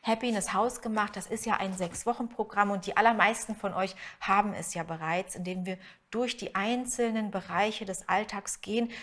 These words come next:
sie ein bisschen umstrukturieren mit ein paar kleinen Aufgaben, sie ein, punktuell ein bisschen anpassen, um einfach in die eigene Kraft, in die eigene Gelassenheit zu kommen und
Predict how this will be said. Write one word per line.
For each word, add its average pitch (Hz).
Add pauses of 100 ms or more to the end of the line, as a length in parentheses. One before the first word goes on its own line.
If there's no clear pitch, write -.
sie -
ein 196
bisschen 196
umstrukturieren 247
mit 202
ein 185
paar 180
kleinen 202
Aufgaben, 220 (280)
sie 214
ein, 196 (200)
punktuell 269 (240)
ein 214
bisschen 226
anpassen, 233 (220)
um 220
einfach 214
in 202
die 190
eigene 214
Kraft, -
in 196
die 185
eigene 185
Gelassenheit 185
zu -
kommen 196
und 202